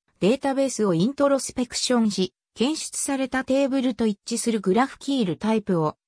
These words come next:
生成することで、この問題を解決します。アップシンクコンソールで作業する場合、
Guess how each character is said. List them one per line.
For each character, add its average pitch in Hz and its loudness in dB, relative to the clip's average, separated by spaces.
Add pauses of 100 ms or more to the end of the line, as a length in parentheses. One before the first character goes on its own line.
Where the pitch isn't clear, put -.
生 247 -2
成 277 0
す 254 -2
る 240 0
こ 247 0
と 233 0
で、 170 -2 (240)
こ 190 0
の 247 2
問 262 -2
題 247 2
を 233 0
解 202 0
決 226 -2
し 190 -4
ま 151 0
す。 - -12 (400)
ア 170 2
ッ - 0
プ - -10
シ 302 -4
ン 294 -2
ク - -16
コ 196 0
ン 269 0
ソ 254 2
ー 247 4
ル 220 2
で 160 -2
作 269 -2
業 254 2
す 196 -2
る 170 0
場 165 2
合、 165 2